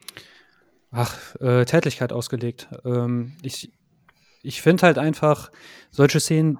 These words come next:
ich brauch diese Schubserei eh nicht. Also jetzt fernab von diesem Spiel, dieses leicht Schubsen würde ich sowieso direkt mit Gelb bestrafen. Also das gibt's im Fußball, mach das mal im Handball, da, da hast du so deine zwei Minuten sicher. Und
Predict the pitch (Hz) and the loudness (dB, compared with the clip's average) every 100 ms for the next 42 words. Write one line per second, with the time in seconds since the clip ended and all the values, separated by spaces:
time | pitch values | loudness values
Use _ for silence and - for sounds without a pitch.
0 | - - 175 170 185 165 180 - 147 143 | -6 -2 2 2 0 -2 -4 -8 -4 -4
1 | 139 143 120 - 131 123 131 - - 139 | -2 -4 -4 -4 -2 0 -2 -4 -10 -4
2 | 135 - - 160 160 - 160 143 127 - | -4 -4 -2 -2 -2 -4 -6 -6 -10 -4
3 | 156 180 185 - _ _ _ _ 143 135 | 0 0 -2 -8 _ _ _ _ -6 -4
4 | 139 156 143 - 127 - 151 147 156 143 | -2 0 0 -4 -8 -6 -6 -6 -8 -8
5 | 147 156 151 151 - 156 156 131 - 117 | -6 -4 -4 -6 -6 -6 -4 -8 -8 -10
6 | 110 120 - - 131 127 135 135 131 - | -8 -12 -14 -6 -4 -2 0 0 -2 -6
7 | - 147 - 196 - 202 190 156 165 - | -4 -6 -2 -2 2 2 2 -2 -4 -4
8 | 131 147 156 196 202 202 _ _ _ - | -6 -4 -2 2 2 0 _ _ _ -2
9 | 139 143 143 139 147 156 156 147 156 147 | 0 0 -4 -6 -4 -4 -4 -6 -4 -4
10 | - 147 151 139 135 143 - 107 _ _ | -4 -4 -4 -4 -8 -8 -8 -14 _ _
11 | _ _ _ 139 123 127 127 127 | _ _ _ 0 2 4 2 -2